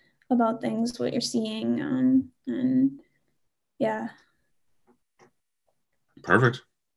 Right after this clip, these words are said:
Speaker 2: Um, if you could go and change or eliminate one thing, could be a modality, a mindset, or a common practice,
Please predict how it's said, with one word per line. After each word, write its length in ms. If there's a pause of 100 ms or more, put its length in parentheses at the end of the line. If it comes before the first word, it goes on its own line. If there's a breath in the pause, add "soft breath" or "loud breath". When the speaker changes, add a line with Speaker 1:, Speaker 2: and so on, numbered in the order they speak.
(760 loud breath)
Speaker 2:
Um, 560
if 100
you 120
could 180
go 180
and 140
change 560
or 160
eliminate 800
one 280
thing, 460
could 160
be 140
a 60
modality, 840
a 60
mindset, 840
or 140
a 60
common 360
practice, 680